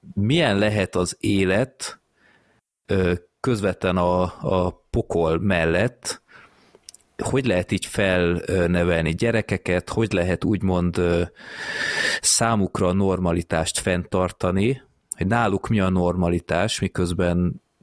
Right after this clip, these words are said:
tudják, hogy mi zajlik pár méterrel arrébb, és ezt látjuk, hogy, ö,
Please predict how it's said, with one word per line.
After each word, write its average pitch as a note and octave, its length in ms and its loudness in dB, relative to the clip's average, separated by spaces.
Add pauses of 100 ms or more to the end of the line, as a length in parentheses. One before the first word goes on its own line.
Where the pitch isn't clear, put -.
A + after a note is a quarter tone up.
tudják, F2+ 440 -2
hogy F2+ 120 0
mi F#2 140 2
zajlik E2+ 380 0
pár E2+ 280 0
méterrel E2+ 560 0
arrébb, F#2+ 500 -2 (1080)
és - 200 -2
ezt - 260 -2
látjuk, E2 540 -4
hogy, F2 400 -2
ö, F2+ 160 2